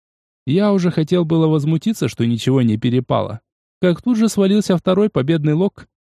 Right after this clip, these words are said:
на чтение которого я потратил куда больше времени, чем на предыдущий. За победу над противником двадцатого уровня сложности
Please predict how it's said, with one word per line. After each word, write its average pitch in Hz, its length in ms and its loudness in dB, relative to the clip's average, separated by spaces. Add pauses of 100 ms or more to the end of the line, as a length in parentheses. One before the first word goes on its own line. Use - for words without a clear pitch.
(140)
на 120 160 0
чтение 139 440 0
которого 139 440 0
я 117 180 0
потратил 127 480 -2
куда 120 260 -2
больше 190 340 0
времени, 180 400 2
чем 127 220 0
на 117 100 0
предыдущий. 131 800 -4 (600)
За 123 200 -4
победу 202 380 -6
над 175 160 -6
противником 165 680 -8
двадцатого 147 520 -2
уровня 127 480 -6
сложности 156 640 -8